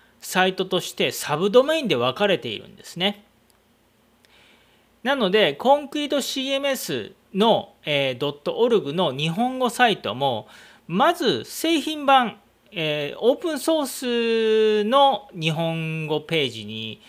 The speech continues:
なるけれども、ちょっと製品情報も入っているっていう感じになっていきます。そうするとですね、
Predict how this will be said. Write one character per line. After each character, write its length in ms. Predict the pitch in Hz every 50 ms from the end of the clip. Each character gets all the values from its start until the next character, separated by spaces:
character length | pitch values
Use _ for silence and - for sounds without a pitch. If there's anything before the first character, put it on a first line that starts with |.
| - - _ _ _
な 160 | 151 151 151
る 80 | 143
け 140 | 131 - 147
れ 80 | 131 131
ど 100 | 120 131
も、 140 | 127 127 127
ち 140 | - -
ょ 0 | 330
っ 80 | 330 -
と 80 | -
製 260 | 170 - - 180 170 160
品 300 | 165 180 175 170 165 143
情 160 | 165 180 170
報 160 | - 135 131
も 120 | 120 117
入 180 | 104 - 143 131
っ 20 |
て 180 | - - _ -
い 120 | 120 123
る 140 | 123 151 165
っ 20 | 160
て 220 | 165 _ - 165
い 80 | 151 151
う 80 | 147 143
感 320 | - 170 160 156 156 151
じ 80 | 170 202
に 200 | 233 254 233 147
な 120 | 131 127
っ 80 | 123 -
て 100 | - 120
い 80 | 113
き 140 | - - 117
ま 180 | 110 - 110 -
す。 220 | - - - _ _ _ _ _ _ _ _ _ - - - - _ _
そ 160 | - - 330 330
う 20 |
す 140 | 302 330 359
る 100 | 349 339
と 120 | 339 359 254
で 100 | 165 139
す 140 | - -
ね、 260 | 147 131 120 110 -